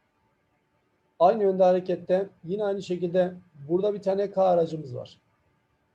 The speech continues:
Burada da araç değişti. Başka bir araç var. L aracı var. Yani siz arabayla gidiyorsunuz.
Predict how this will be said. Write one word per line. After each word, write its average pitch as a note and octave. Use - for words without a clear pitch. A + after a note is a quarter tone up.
Burada G3
da F#3+
araç F#3+
değişti. E3
Başka D#3+
bir C#3+
araç A2+
var. A2
L E3+
aracı C3
var. -
Yani F#3+
siz G3
arabayla G3+
gidiyorsunuz. G3+